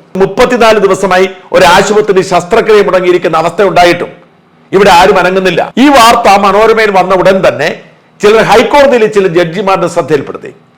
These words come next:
ഹൈക്കോടതി ജഡ്ജിമാർ ക്ഷുഭിതരായി. അവരപ്പോൾ തന്നെ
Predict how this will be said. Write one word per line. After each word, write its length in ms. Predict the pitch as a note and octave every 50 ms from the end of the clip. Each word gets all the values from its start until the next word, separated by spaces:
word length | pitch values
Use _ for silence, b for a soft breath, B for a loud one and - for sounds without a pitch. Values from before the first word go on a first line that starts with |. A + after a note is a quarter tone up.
| _ _ _ _ _ _ _ -
ഹൈക്കോടതി 460 | D3+ E3+ F3+ - F#3+ F3+ F#3 F#3+ E3+ F3+
ജഡ്ജിമാർ 360 | F3 E3 F3+ F#3+ F#3 F#3 F#3
ക്ഷുഭിതരായി. 760 | F#3 - - - F3+ D#3+ F3 E3+ F#3+ F#3 F3 F#3 G#3 G3+ - - - - b b b b b b
അവരപ്പോൾ 580 | - E3 F#3+ F3 E3 - - A3 A3 G#3 G#3 F#3+
തന്നെ 360 | E3+ E3+ F3+ F#3+ F#3 - -